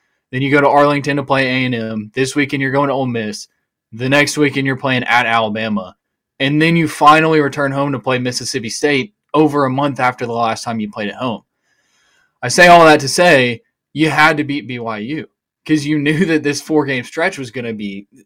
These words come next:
nearly impossible to come out, you know, with even, you know, one or two wins. There's no chance they were ever gonna go four and oh.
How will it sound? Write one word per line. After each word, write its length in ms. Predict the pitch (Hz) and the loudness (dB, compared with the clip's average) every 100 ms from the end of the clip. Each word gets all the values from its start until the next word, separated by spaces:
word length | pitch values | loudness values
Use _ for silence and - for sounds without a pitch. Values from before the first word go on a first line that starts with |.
| - | -14
nearly 480 | 135 147 160 139 113 | -4 0 0 0 -2
impossible 720 | 107 104 151 175 135 113 110 | -4 0 2 2 -2 -6 -6
to 60 | 104 | -6
come 260 | - 113 | -8 -4
out, 300 | 127 123 107 _ _ _ _ | 0 0 -4 _ _ _ _
you 80 | 123 | -6
know, 280 | 113 113 107 _ _ 143 | -4 -4 -6 _ _ -2
with 320 | 139 139 - | 0 0 -4
even, 380 | 151 147 135 127 | -4 -2 -2 -2
you 120 | 131 | -4
know, 100 | 117 | -4
one 260 | 113 139 139 | -2 -2 -2
or 80 | 110 | -4
two 280 | - 170 | -2 0
wins. 560 | 165 107 - - - _ _ | 0 -2 -10 -20 -20 _ _
There's 220 | 135 139 | -6 -2
no 260 | 170 160 151 | 4 4 2
chance 400 | - 165 190 185 | -2 0 0 0
they 120 | 131 | -2
were 140 | 120 120 | 0 0
ever 200 | 175 135 | 0 0
gonna 180 | 120 | -2
go 160 | 110 95 | -4 -6
four 280 | - 123 107 | -8 -8 -6
and 80 | 101 | -4
oh. 360 | 151 101 104 | -2 -2 -8